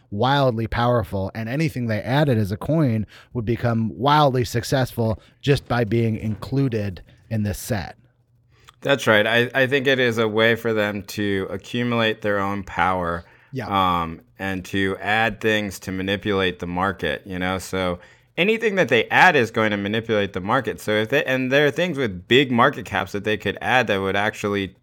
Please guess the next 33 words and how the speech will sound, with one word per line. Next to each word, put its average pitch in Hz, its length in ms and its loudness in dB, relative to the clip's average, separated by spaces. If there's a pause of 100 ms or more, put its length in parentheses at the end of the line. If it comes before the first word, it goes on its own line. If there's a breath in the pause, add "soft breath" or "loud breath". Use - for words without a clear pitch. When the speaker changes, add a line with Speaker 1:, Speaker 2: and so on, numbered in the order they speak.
(100)
Speaker 2:
crowd 110 380 2
out 113 240 0
something 104 340 -4
like 90 200 -4
Litecoin 87 680 -4 (300 soft breath)
completely, 104 540 0
Speaker 1:
Sure. 82 100 -6
Speaker 2:
you 87 60 -4
know, 104 260 -2
if 101 160 -6
it's 104 160 -6
still 113 240 -2
going 107 180 0
to 98 80 0
always 104 320 2
be 95 140 -6
proportional. 110 640 -4 (320 loud breath)
And 120 100 -2
if 120 120 -2
I 123 100 6
read 127 320 6
the, 110 340 4
the, 104 300 2
uh, 95 200 4
news 120 280 -2
about 101 300 2
it, - 20 -2
right, 95 240 0
which 107 220 -8
I 117 100 0
think 202 260 -6
I 151 140 2
did, 90 300 0